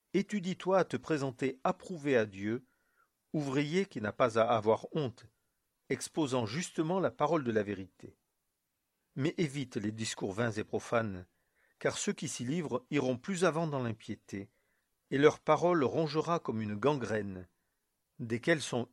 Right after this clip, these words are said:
Hyménée et Philette, qui se sont écartés de la vérité, disant que la résurrection a déjà eu lieu, et qui renverse la foi de quelques-uns.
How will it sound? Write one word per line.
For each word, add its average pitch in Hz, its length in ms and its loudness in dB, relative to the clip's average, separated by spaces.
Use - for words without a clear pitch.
Hyménée 156 420 0
et 117 60 0
Philette, - 580 -4
qui 151 100 -8
se 135 160 -6
sont - 320 -6
écartés 160 480 -2
de 135 100 0
la 110 120 6
vérité, 101 580 -6
disant 127 340 -2
que 160 100 -4
la 113 120 6
résurrection 135 580 2
a 113 60 6
déjà 139 280 4
eu 117 120 4
lieu, 95 360 -6
et 139 80 -4
qui 160 160 0
renverse 170 420 2
la 143 100 6
foi 143 200 0
de 113 80 -2
quelques-uns. 85 560 -8